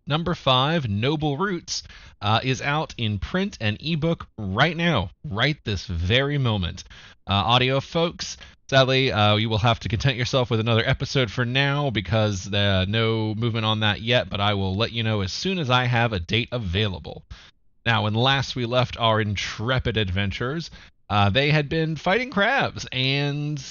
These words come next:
a, uh, swarm of, uh, I don't know how into it, fish thingies? I don't know how deep we got into the, the description, but fish thingy monsters flying through the air covers it pretty well.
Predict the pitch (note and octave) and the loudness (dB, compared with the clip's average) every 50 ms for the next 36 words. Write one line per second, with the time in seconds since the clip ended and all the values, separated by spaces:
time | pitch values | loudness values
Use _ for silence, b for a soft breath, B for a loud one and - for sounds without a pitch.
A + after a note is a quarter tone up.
0 | - - - A#2+ A#2+ B2 A#2+ A#2+ A#2+ A#2 - A2 G#2+ G#2+ G#2 - - - - - | -12 -10 -6 -4 -2 -2 0 -2 -2 -2 -2 0 0 0 0 -2 -2 -2 -2 -2
1 | - - C3 C3+ D3+ E3 E3+ F3 F3+ F3+ F3+ F3 E3+ E3 D#3+ - C3+ C3+ C3 C3 | -2 -4 -4 -4 -2 -2 0 0 0 2 2 2 0 0 -2 -2 0 0 2 2
2 | C3 A#2+ A#2+ C3 A#2+ A#2 A#2 A#2 A2+ A2+ A2 G#2+ G2+ G2 G2+ - _ _ _ _ | 0 0 2 2 4 4 4 4 4 4 4 4 4 2 0 -2 _ _ _ _
3 | _ _ _ _ - - _ _ _ _ _ _ - C3 B2+ C3 C3 C3+ B2+ B2+ | _ _ _ _ -20 -20 _ _ _ _ _ _ -6 -2 0 2 4 4 4 4
4 | A#2 - B2 C3 B2 A#2+ A2 G2+ - - E3 E3+ F3 - - G3+ G3+ G3 G3+ G#3+ | 2 -2 -2 -2 0 0 0 -2 -2 -2 -4 -2 -2 -2 -2 -2 -2 -2 -2 -2
5 | G#3 G3 F#3+ - - - - _ - C3+ B2+ B2+ B2 B2 B2 A2+ G#2 A#2+ B2+ A2 | -2 -4 -4 -6 -10 -16 -16 _ -4 0 2 4 4 4 4 2 2 0 -2 0
6 | - B2 G#2+ A2+ A2+ G#2+ G#2+ G2+ G2 F#2+ G#2 G2+ G2+ G2 F2+ G#2 G2+ F#2+ F#2+ F#2+ | 0 0 2 4 4 4 4 2 0 0 0 0 0 0 0 0 0 2 2 2
7 | F#2+ - B B B B B B - A2 - - C3+ A2+ G2 - A#2 G#2+ G2 F#2 | 0 -2 B B B B B B -6 -4 -2 0 0 0 0 0 -2 -2 0 0
8 | A#2 - - - - - A3 G#3+ - - - - F3+ E3 D#3 C#3 B2 A#2+ A#2+ A2+ | -2 -4 -4 -10 -6 -2 0 0 2 0 0 0 0 0 2 0 0 2 2 0
9 | A2 A2+ - - - A2+ G#2+ - - - A#2+ A#2 A2+ A2+ G#2+ G2 - A#2+ A2 F#2+ | 0 -2 -2 -4 -2 -2 -2 -4 -4 -2 0 2 2 2 0 0 -2 -2 -2 -2
10 | G2 F#2+ F#2 F#2+ F#2+ F#2+ F#2 F2+ F2 F2 F2 - _ - - A2+ G#2+ F#2 G#2+ G#2 | -2 0 0 0 0 2 2 0 0 -2 -4 -6 _ -4 0 0 0 0 0 -4
11 | F#2 G#2+ G2+ - - - - - - - D#3 C#3+ B2 G#2 G2+ F#2 F2 F2 E2+ E2+ | -4 -6 -6 -6 -4 -6 -6 -6 -4 -2 2 2 2 2 2 2 0 0 -2 -4
12 | D#2+ D2 C#2+ C2 - - | -4 -6 -6 -8 -10 -12